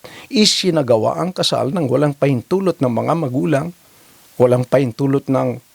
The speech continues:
kanyang tagapag-alaga o kaya'y legal guardian, maaari siyang magsampa ng petition for annulment.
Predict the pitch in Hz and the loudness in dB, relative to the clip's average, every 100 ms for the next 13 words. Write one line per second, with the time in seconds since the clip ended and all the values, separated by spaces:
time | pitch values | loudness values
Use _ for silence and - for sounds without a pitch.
0 | 117 117 120 131 139 131 151 139 123 170 | -2 0 0 0 0 0 0 -4 -2 -2
1 | 170 131 - 147 113 113 135 123 147 139 | 0 0 0 -2 0 -2 0 0 0 0
2 | 123 170 180 151 175 220 254 - 208 - | -2 -2 -4 -4 -4 -4 -6 -4 -4 -2
3 | 190 151 - 117 - 110 151 175 - 151 | -2 0 2 0 0 -4 -4 -6 -6 -4
4 | 185 190 180 185 175 214 269 240 131 | -2 -2 0 0 0 2 2 2 0